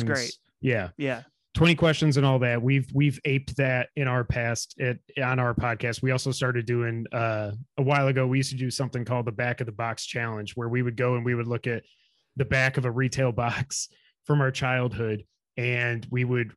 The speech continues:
Speaker 1: read the back of the box, bleeping out any names or anything that would give it away, and then the other host would try to guess. And we had a lot of fun with
Speaker 2: That's
Speaker 1: that,
Speaker 2: a good
Speaker 1: but
Speaker 2: idea.
Speaker 1: Yeah, but a-,
Speaker 2: Yeah.
Speaker 1: at some point, we just run out of ideas. So we're like, we bring it back every once in a while when we do a big episode or something. But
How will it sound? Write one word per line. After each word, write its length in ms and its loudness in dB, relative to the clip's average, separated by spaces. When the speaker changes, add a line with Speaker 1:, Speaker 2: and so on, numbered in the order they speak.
Speaker 1:
read 560 2
the 120 -4
back 220 -2
of 40 -4
the 60 -2
box, 320 0
bleeping 400 2
out 160 2
any 180 2
names 420 -2
or 80 0
anything 320 -2
that 100 -2
would 100 -6
give 160 -2
it 80 -2
away, 340 -2
and 220 -10
then 380 -6
the 160 0
other 240 -2
host 260 -6
would 80 -8
try 160 -4
to 80 -6
guess. 380 -8
And 120 -10
we 80 8
had 80 8
a 40 6
lot 160 6
of 60 -2
fun 160 4
with 100 4
Speaker 2:
That's 120 2
Speaker 1:
that, 100 0
Speaker 2:
a 40 6
good 60 2
Speaker 1:
but 60 -10
Speaker 2:
idea. 320 -10
Speaker 1:
Yeah, 380 2
but 300 6
a-, 80 4
Speaker 2:
Yeah. 140 4
Speaker 1:
at 140 2
some 220 4
point, 300 4
we 80 4
just 240 2
run 180 4
out 140 2
of 100 0
ideas. 400 0
So 80 2
we're 80 4
like, 160 2
we 120 6
bring 200 4
it 120 4
back 260 2
every 160 2
once 300 0
in 60 -2
a 40 -2
while 180 0
when 140 0
we 80 2
do 120 2
a 60 0
big 160 -2
episode 420 -4
or 60 -4
something. 400 -8
But 160 -6